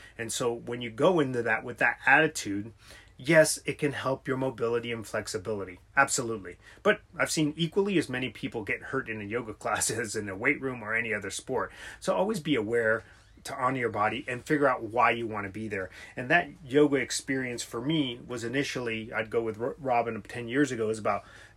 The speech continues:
another challenging workout. Let's make this challenging. Let's enhance recovery. And it did. But as I got deeper and deeper into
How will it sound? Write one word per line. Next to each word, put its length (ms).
another 320
challenging 760
workout. 440
Let's 200
make 220
this 160
challenging. 580
Let's 200
enhance 640
recovery. 500
And 120
it 120
did. 340
But 180
as 160
I 80
got 300
deeper 340
and 100
deeper 360
into 680